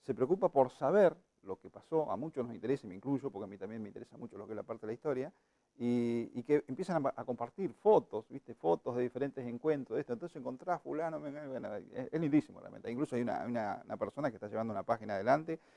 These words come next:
y empezaron a mandarle fotos y ya están en, está en Facebook.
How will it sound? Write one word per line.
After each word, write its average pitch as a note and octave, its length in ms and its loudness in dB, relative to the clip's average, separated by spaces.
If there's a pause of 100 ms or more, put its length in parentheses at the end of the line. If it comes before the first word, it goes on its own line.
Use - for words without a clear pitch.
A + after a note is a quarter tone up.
(220)
y A#2 80 0
empezaron C3+ 380 6
a B2+ 40 8
mandarle A#2+ 360 6
fotos D#3+ 380 6
y A#2 40 0
ya G#2+ 80 -10
están A2 240 -4
en, G2+ 220 -10
está A#2+ 120 -8
en B2 60 -4
Facebook. C#3 380 6